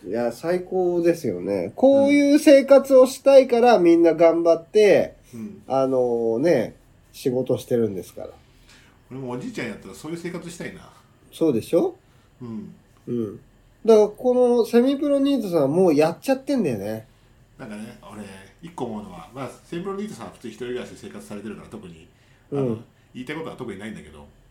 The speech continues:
Speaker 1: はい。
Speaker 2: 逆に俺、社会人に、に一応言いたいことがあって。
Speaker 1: 社会人に？
Speaker 2: そう。
Speaker 1: うん。
Speaker 2: なんか、
Speaker 1: どうした？
Speaker 2: 例えばセミプロニートさんのこういう生活聞いて、「はっ、ニートが」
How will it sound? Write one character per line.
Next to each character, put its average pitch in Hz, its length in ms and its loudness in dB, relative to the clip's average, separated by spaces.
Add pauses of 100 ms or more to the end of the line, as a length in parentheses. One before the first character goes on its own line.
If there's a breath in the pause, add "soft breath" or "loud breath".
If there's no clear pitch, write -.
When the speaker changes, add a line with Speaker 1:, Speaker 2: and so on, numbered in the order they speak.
(120)
Speaker 1:
は 139 220 -4
い。 110 160 -8 (200)
Speaker 2:
逆 147 200 -10
に 175 40 -8
俺、 156 120 -10
社 139 180 -14
会 202 220 -4
人 110 120 -10
に、 95 240 -18 (520)
に 165 160 -6
一 123 320 -8
応 - 20 -2
言 123 80 -2
い - 40 -6
た 127 100 -8
い - 20 -8
こ 123 80 -8
と 117 80 -8
が 85 80 -14
あ 85 40 -18
っ - 40 -20
て。 - 220 -20 (680)
Speaker 1:
社 208 220 -4
会 330 240 6
人 135 180 -2
に？ 113 220 -10 (100)
Speaker 2:
そ - 400 -6 (460)
う。 139 40 -8
Speaker 1:
う 135 40 -4
ん。 113 220 -6 (180)
Speaker 2:
な 156 100 -8
ん - 20 -10
か、 185 80 2
Speaker 1:
ど 233 60 8
う - 20 0
し 226 120 0
た？ - 60 0
Speaker 2:
例 - 40 2
え - 60 -2
ば - 40 -8
セ 143 140 -10
ミ 170 140 -6
プ 180 100 -8
ロ 180 80 -4
ニ 190 120 -6
ー - 20 -8
ト - 80 -14
さ 117 100 -16
ん 104 40 -14
の 101 60 -18
こ 117 200 -12
う - 20 -8
い 117 40 -10
う - 20 -10
生 117 160 -10
活 - 200 -12
聞 113 140 -14
い 107 40 -16
て、 104 280 -14
「は - 180 -8
っ、 - 340 -16
ニ 143 100 -8
ー - 40 -10
ト 107 120 -12
が」 98 180 -16